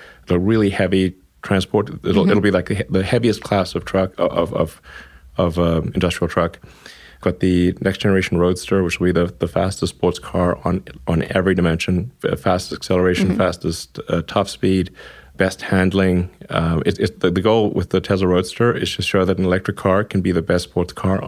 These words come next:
Speaker 1: on, on every dimension.
Speaker 2: Mm-hmm.
Speaker 1: I think that's very important to kinda get rid of this, like, halo effect that gasoline cars, sports cars have,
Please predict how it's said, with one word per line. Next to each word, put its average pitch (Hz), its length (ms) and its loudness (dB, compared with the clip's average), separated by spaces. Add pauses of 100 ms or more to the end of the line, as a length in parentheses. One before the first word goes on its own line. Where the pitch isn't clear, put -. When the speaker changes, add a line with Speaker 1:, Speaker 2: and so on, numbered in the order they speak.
Speaker 1:
on, 92 120 0 (160)
on 82 200 0 (100)
every 90 340 2
dimension. 80 520 -2
Speaker 2:
Mm-hmm. 196 280 2 (140)
Speaker 1:
I - 80 0
think 190 120 2
that's - 160 -2
very 104 180 2
important 95 460 2
to 90 360 2 (360)
kinda 101 180 0
get 92 120 2
rid 98 100 4
of 92 60 0
this, 90 260 -2
like, 87 160 0
halo 92 360 2
effect 87 360 -2
that 90 280 0
gasoline 90 380 0
cars, 87 340 0 (140)
sports - 220 -4
cars 87 220 0
have, 90 340 0